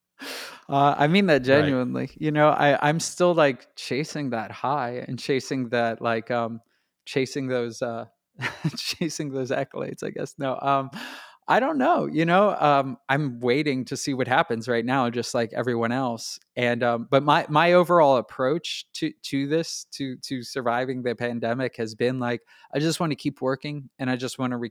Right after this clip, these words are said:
Speaker 1: keep recording and keep writing 'cause, you know, half of what I do, um, with, with traveling and with touring and with playing shows, I can't do right now. And, you know, we don't know when things are gonna change back. And, um, you know, it'll, it'll,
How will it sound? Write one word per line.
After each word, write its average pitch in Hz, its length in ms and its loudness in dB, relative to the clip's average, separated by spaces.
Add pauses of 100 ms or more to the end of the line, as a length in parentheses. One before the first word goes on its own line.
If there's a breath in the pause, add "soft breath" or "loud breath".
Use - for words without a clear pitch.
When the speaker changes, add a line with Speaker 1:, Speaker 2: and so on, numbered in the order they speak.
(160)
Speaker 1:
keep - 220 -8
recording 123 440 -2
and 117 120 -6
keep 117 200 -12
writing 120 460 0
'cause, - 340 -8 (400 loud breath)
you 120 120 -6
know, 110 100 -2
half 139 300 -2
of 135 100 0
what 131 160 2
I 123 120 2
do, 120 380 -4 (160)
um, 117 460 -6 (100)
with, 120 160 -8 (200)
with 117 180 -14
traveling 120 480 -6
and 107 80 -8
with 104 80 -14
touring 120 320 -8
and 110 80 -8
with 107 140 -12
playing 117 160 -8
shows, 131 320 -8 (120)
I - 40 -12
can't 147 260 -6
do 185 140 0
right 127 240 -4
now. 113 220 -10 (420 soft breath)
And, 120 480 -2 (400)
you 123 140 -6
know, 117 100 0
we 117 100 0
don't 127 220 0
know 127 120 2
when 123 220 -2
things 120 260 -6
are 127 40 -6
gonna 117 200 -4
change 123 360 -8
back. 127 420 -4 (140)
And, 113 360 -10 (300)
um, 107 380 -8 (640 soft breath)
you 107 160 -12
know, 107 280 -6
it'll, 113 160 -8 (120)
it'll, 120 180 -6